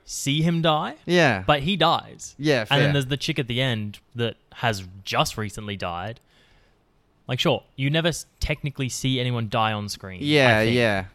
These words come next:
Speaker 2: Yeah, no, that, yeah, okay. It's, it's a blurred line
Speaker 1: <laughs>
Speaker 2: because, yeah, that's fair. It's like the entire film plays off that, you know, presumably it flashes forward and he's recovered from an operation or something and he
Speaker 1: Mm-hmm.
Speaker 2: lived.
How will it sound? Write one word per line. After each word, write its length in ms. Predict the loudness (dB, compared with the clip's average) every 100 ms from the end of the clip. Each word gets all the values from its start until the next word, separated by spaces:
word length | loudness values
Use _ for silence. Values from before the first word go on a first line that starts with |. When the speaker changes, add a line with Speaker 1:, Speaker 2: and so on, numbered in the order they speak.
| _ _ _ -2
Speaker 2:
Yeah, 240 | 0 2 2
no, 160 | 0
that, 200 | 0 -2 -6 -18 -18 0
yeah, 220 | 6 8
okay. 240 | 6 2 -6 -4
It's, 140 | -2 -2
it's 160 | 4 4
a 40 |
blurred 420 | 10 12 12 10
line 440 | 6 4 2 0 0
Speaker 1:
<laughs> 40 |
Speaker 2:
because, 440 | 0 2 2 2 2
yeah, 160 | 2
that's 220 | 4 0 -2
fair. 280 | -8 -6 -6
It's 160 | -4 0
like 340 | 0 0 -10 _ _ _ _ _ _ _
the 160 | 2 2
entire 380 | 2 2 2
film 300 | 2 2 2 0
plays 420 | 0 0 0 0
off 280 | -2 -2 -4
that, 280 | -2 -2 -8 _ _ _ _
you 100 | -4
know, 140 | -2 -2
presumably 840 | 0 2 2 0 0 0 0 0
it 100 | -2
flashes 400 | -4 -6 -6 -8
forward 280 | -2 0 0
and 120 | -2
he's 160 | -4 -6
recovered 380 | -4 0 0 -2
from 100 | -2
an 80 | -2
operation 540 | -2 -4 -4 -6 -8
or 100 | -8
something 300 | -10 -10 -8
and 100 | -6
he 60 | -6
Speaker 1:
Mm-hmm. 180 | -8
Speaker 2:
lived. 180 | -8 -12